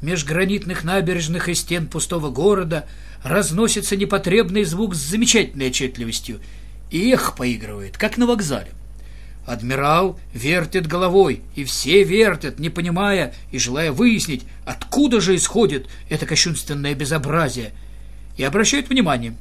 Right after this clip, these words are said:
что вниз по течению медленно всплывает какое-то большое белое пятно,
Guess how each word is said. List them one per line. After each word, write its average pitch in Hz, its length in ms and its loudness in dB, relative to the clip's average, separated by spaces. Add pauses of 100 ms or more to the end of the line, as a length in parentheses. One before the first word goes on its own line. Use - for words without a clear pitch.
(180)
что - 220 -4
вниз 214 280 2
по - 100 -6
течению 220 640 2 (360)
медленно 202 580 2
всплывает 185 580 0
какое-то 185 400 2
большое 180 420 2
белое 175 320 0
пятно, 175 440 -2